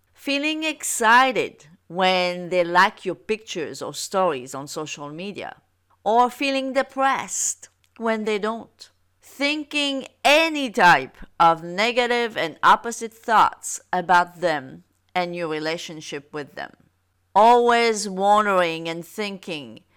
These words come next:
"Do they want me? If they wanted me, they would be here by now. I wonder what they're thinking about right now. I wonder what this or that means."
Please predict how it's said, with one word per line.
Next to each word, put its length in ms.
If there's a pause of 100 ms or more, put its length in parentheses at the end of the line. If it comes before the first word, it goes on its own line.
(240)
"Do 140
they 140
want 500
me? 320
If 160
they 140
wanted 460
me, 240
they 120
would 220
be 180
here 280
by 280
now. 360 (220)
I 260
wonder 460
what 240
they're 200
thinking 640
about 440
right 300
now. 320 (420)
I 220
wonder 500
what 340
this 320
or 180
that 320
means." 720